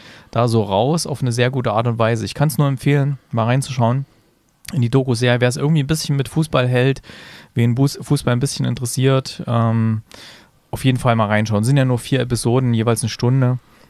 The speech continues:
aber verdammt gut gemacht. Wirklich Respekt an Netflix, also das ist wahnsinnig gut.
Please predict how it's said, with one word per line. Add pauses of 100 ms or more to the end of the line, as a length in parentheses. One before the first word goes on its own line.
(140)
aber
verdammt
gut
gemacht. (360)
Wirklich
Respekt
an
Netflix,
also
das
ist (160)
wahnsinnig
gut.